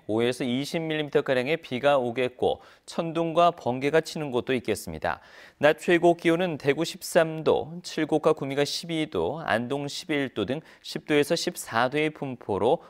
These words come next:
어제와 비슷하겠습니다. 오늘 밤과 내일 새벽 사이 경북 북부 내륙에는 일 에서 오 센티미터, 북동 산지에는 삼 에서 팔 센티미터의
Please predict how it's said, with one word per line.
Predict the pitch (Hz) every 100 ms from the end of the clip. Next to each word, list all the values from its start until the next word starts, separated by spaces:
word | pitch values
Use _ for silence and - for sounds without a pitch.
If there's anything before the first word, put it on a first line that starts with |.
| -
어제와 | 101 104 117
비슷하겠습니다. | 117 127 - 107 85 - 65 73 - _ - - -
오늘 | 143 175
밤과 | 180 180 190
내일 | 175 175
새벽 | 180 - 190 170
사이 | - 165 131 87 151 _ -
경북 | 147 147 151 170
북부 | 147 -
내륙에는 | 147 139 131 131 131
일 | 123
에서 | 131 123
오 | 110 143
센티미터, | 165 151 143 123 - 80 - - _
북동 | - 123 - 131
산지에는 | - 131 110 107 95 127 151
삼 | - - 135
에서 | 131
팔 | - 175
센티미터의 | 175 170 156 147 135 127 135